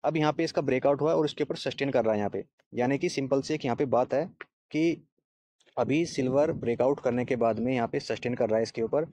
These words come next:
और यहाँ पे सस्टेन किया काफ़ी, यानी कि अगर यहाँ पे सस्टेन करने के बाद में और यहाँ पे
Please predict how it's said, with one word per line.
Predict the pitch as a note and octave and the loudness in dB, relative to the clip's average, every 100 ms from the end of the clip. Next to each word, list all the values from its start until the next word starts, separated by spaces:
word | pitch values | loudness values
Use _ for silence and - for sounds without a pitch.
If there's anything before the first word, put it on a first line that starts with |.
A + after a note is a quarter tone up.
| - - - | -14 -20 -4
और | B2+ C3 | 0 2
यहाँ | B2 A#2 B2 | 2 2 2
पे | D3+ | 0
सस्टेन | C#3 C3 C#3 C#3+ | -2 -2 -2 -4
किया | A2 C3 D#3 | 0 2 2
काफ़ी, | - A#2+ C#3 - - - | 2 0 0 -6 -10 -4
यानी | A#2+ | -2
कि | B2 D3+ D#3 D3+ _ _ | 0 -2 -2 -6 _ _
अगर | - B2+ | 0 2
यहाँ | C3 B2+ | 4 2
पे | C#3+ | 2
सस्टेन | - A2+ C3 | 0 -2 0
करने | C3+ B2+ B2+ | 0 2 2
के | |
बाद | A#2+ A#2 | 2 2
में | A#2 C3 C#3+ | 2 2 0
और | - B2 | 0 0
यहाँ | A#2 A#2 | 2 0
पे | A#2+ D3 | 2 0